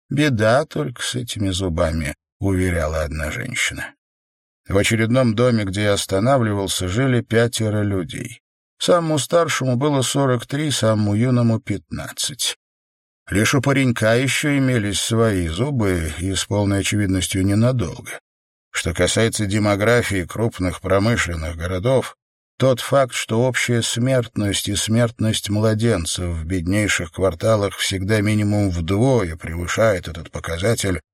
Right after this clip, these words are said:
в кварталах солидных обитателей, вряд ли требует комментариев.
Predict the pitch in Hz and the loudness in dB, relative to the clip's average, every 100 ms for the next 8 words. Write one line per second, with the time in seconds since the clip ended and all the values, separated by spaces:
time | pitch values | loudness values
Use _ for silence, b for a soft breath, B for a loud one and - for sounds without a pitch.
0 | _ - - 98 85 107 104 98 - 92 | _ -10 0 0 2 2 2 0 -2 0
1 | 92 95 87 76 78 - 78 98 - 101 | 0 0 -2 -6 -8 -8 -6 -2 0 0
2 | - 151 135 123 - _ _ - 98 107 | 0 -4 -4 -6 -10 _ _ -6 0 2
3 | 143 220 - 139 120 156 160 92 90 90 | 2 0 -4 -8 -8 -6 -2 -2 -4 -8
4 | - - - 87 90 80 - - - - | -14 -20 -8 -2 -2 -2 -6 -12 -12 -12
5 | - - - | -14 -14 -16